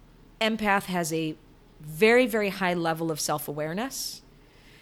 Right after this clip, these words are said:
He or she is very aware of internal motivations and limitations. He or s-, she still has the freedom to give or not give.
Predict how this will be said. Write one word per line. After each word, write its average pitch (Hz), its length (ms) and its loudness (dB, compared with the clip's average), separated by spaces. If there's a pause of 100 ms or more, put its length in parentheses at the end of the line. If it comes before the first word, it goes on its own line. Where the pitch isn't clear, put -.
(1160)
He 226 240 2
or 208 60 8
she 208 320 2
is 180 360 2
very 196 360 4
aware 175 380 2
of 170 180 0
internal 175 380 -2
motivations 160 800 -2
and 180 160 -2
limitations. 170 800 -4 (2250)
He 220 240 -2
or 202 40 4
s-, - 340 0
she 208 280 0
still 196 300 2
has 190 220 -2
the 180 80 -4
freedom 202 460 -2
to 180 120 -4
give 180 440 0
or 160 120 -4
not 170 320 0
give. 214 500 0